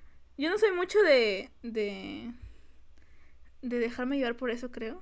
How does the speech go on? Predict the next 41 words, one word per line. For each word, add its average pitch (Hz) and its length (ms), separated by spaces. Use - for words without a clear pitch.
<laughs> 349 140
Pero 269 380
siento 294 220
que 330 80
hay, 285 220
hay 285 160
un 311 60
momento 285 280
en 294 80
el 277 80
que 240 60
conoces 240 320
a 247 80
una 240 180
persona 240 540
que 240 120
sí 247 120
te 247 120
das 247 180
cuenta 247 520
que 220 240
es 233 120
pura 233 360
vibra. 220 360
Y 247 200
en, 233 120
en 233 160
el 247 60
buen 269 120
sentido 277 220
de 262 60
la 254 80
palabra, 294 260
es 247 180
pura 254 220
vibra 254 240
de 226 180
que 220 240
le 247 160
conoces 302 720
y 220 380